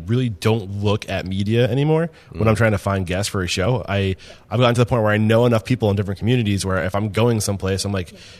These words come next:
Speaker 1: "Who do you respect?" Like, I, like, I, if I have a guest on the show, and, like, a-, that's why I ask, like, "Who's one person you respect and admire?" Call 'em out. And it just mushrooms from there. And I'd much rather talk to the people that, who, those who are in the industry respect, because that says a lot more to me than what the people are writing about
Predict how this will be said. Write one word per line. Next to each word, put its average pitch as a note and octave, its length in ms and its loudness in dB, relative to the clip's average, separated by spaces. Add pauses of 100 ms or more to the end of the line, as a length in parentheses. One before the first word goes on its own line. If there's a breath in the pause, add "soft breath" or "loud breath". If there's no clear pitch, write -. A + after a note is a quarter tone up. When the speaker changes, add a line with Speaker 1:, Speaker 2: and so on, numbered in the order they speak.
(160 loud breath)
Speaker 1:
"Who F3+ 120 6
do F#3+ 80 2
you D3+ 220 4
respect?" F#2 480 -2
Like, F#2 120 -6
I, G2+ 60 0
like, G2+ 160 -4
I, G#2+ 120 2
if G#2+ 100 -4
I A#2+ 60 4
have A#2+ 80 2
a G#2+ 60 -2
guest A2+ 300 0
on A2 80 2
the G#2 80 2
show, G2 420 0 (140)
and, G#2+ 80 0
like, G#2 220 -2
a-, G#2 140 -4
that's A2 140 -6
why A#2+ 160 4
I - 20 6
ask, - 300 2
like, F#2 120 -8
"Who's A#2 180 0
one A2+ 120 0
person A2 300 -2
you G#2 140 -2
respect G2+ 340 -6
and G#2 80 -2
admire?" G2+ 240 -2
Call G2+ 240 -2
'em F#2+ 100 0
out. A#2+ 320 0 (160 loud breath)
And A2 100 0
it A2+ 40 2
just G#2 160 -2
mushrooms G#2 520 0
from F#2 120 -4
there. B2+ 140 0
And - 80 0
I'd G#2+ 60 0
much D3 200 -4
rather G#2+ 220 4
talk G#2+ 220 -4
to - 60 -14
the F#2+ 80 -6
people - 220 -6
that, D#2+ 160 -6 (500 loud breath)
who, - 180 -6 (140)
those B2 240 4
who A2 80 2
are G#2 120 -2
in B2+ 100 2
the A#2+ 100 2
industry G#2 320 -2
respect, - 480 -10
because F#2+ 220 -6
that A2 220 -4
says F#2 160 -4
a D#2 60 -6
lot D#2 240 -6
more E2 160 -8
to - 100 -14
me E2 220 -6 (300 loud breath)
than F#2 140 -2
what F#2+ 100 -2
the - 80 -8
people - 480 0
are D#2 100 -2
writing G2 280 0
about D#2 340 -6